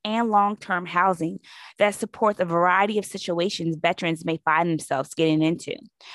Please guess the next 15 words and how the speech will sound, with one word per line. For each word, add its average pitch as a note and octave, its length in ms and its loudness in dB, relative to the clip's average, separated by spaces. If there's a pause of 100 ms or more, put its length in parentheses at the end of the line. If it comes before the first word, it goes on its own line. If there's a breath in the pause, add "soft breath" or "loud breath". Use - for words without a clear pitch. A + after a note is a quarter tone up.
(240 loud breath)
Also, G3 280 4
the F#3 240 4
housing F#3 440 0
services F3+ 460 -4
provide E3+ 640 2
drop-in, F3+ 640 2 (120)
um, D#3 320 -4 (220)
drop-in G3+ 380 2
day G3+ 160 4
facilities, G3+ 840 -2 (360 loud breath)
um, D3+ 200 -2
emergency F#3+ 580 2
housing, F#3 720 0
transitional F#3 680 0
housings, F3+ 760 2